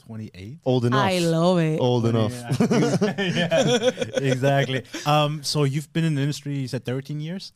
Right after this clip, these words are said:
Speaker 3: Uh, thirteen years,
Speaker 1: Thirteen
Speaker 3: yeah.
Speaker 1: years. I guess, you know, my question would be, well,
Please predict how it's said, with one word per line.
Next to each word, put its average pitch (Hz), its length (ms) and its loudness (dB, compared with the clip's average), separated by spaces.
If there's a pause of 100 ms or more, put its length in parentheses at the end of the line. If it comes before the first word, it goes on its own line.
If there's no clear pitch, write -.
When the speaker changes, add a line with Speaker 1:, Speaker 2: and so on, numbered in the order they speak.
Speaker 3:
Uh, 202 140 -4
thirteen 180 360 -4
years, 135 180 -4
Speaker 1:
Thirteen 123 220 -4
Speaker 3:
yeah. 117 60 -2
Speaker 1:
years. 113 240 -6
I 123 80 -10
guess, 202 300 -8
you 135 80 -8
know, 117 100 -2
my 139 140 -2
question 139 400 -8
would 120 140 -8
be, 117 100 -8
well, 98 200 -10